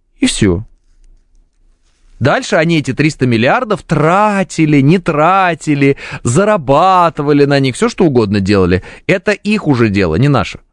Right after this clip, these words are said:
В чем заключается, э, суть вопроса? В том, что когда мы приходим и говорим: «Отдайте нам наши триста миллиардов», они должны их собрать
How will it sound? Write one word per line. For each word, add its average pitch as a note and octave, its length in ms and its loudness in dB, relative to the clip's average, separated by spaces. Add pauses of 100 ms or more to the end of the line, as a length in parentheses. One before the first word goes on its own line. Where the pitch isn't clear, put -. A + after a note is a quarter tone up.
(540)
В - 60 -12
чем A#3+ 480 0
заключается, D#3+ 1200 0
э, A#2+ 600 2
суть - 400 0 (220)
вопроса? G2+ 480 -2
В - 80 -8
том, F3+ 180 0
что A#2+ 220 -4
когда C3 340 0
мы A2+ 140 -8
приходим G#2+ 500 0
и G2+ 40 0
говорим: G2 500 0 (100)
«Отдайте A#2+ 400 -2
нам A2 140 -2
наши G#2+ 180 -2
триста B2+ 300 0
миллиардов», A3 400 0 (360)
они G2+ 220 -2
должны G2+ 380 2
их - 180 -8
собрать A2+ 640 -4